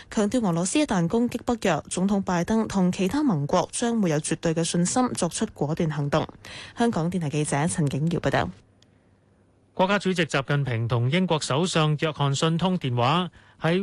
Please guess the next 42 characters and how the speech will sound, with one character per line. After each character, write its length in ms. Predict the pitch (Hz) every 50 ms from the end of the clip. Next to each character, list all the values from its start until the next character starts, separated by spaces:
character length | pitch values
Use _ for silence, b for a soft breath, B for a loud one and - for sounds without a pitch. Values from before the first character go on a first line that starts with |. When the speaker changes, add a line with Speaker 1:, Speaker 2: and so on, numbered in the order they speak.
| 196
Speaker 2:
烏 220 | 202 226 220 226 202
克 60 | 147
蘭 160 | 127 110 110
問 160 | 123 131 131
題 160 | 127 135 113 104
上， 340 | - 135 127 131 131 127 127 -
習 140 | - 143 135
近 160 | - 143 143
平 220 | 135 131 117 113 107
強 240 | 123 113 110 113 -
調 220 | 139 131 131 127
國 180 | - 147 139 -
際 220 | - 151 147 139
社 260 | 120 - 123 127 135
會 140 | 127 139 151
應 120 | 170 175
該 200 | 175 180 175 175
真 260 | - - 175 175 175 160
正 240 | - 143 135 143 147 120
勸 200 | 147 143 139 135
和 200 | 117 95 98 104
促 120 | - 175
談。 380 | - - 135 107 101 98 98 - B B B B B B B B B B B
習 160 | B 151 151 147 -
近 160 | 151 147 143
平 160 | 123 110 113
又 100 | 127 135
話， 320 | 135 135 131 131 135 131 B B B B B
中 180 | - 226 247
英 180 | 247 233 233 226
雙 340 | 208 - 214 214 214 214 196
方 340 | - 208 202 202 202 196 185
應 300 | 185 190 190 190 190 175
該 240 | - 185 185 185
着 240 | 165 - 147 127 127 131
眼 240 | 123 117 123 135 139
戰 220 | - - 147 135
略 120 | 135 123 117
同 120 | - 123
埋 120 | 110 104 104
長 260 | - - 110 107 107
遠， 340 | 104 120 139 160 165 160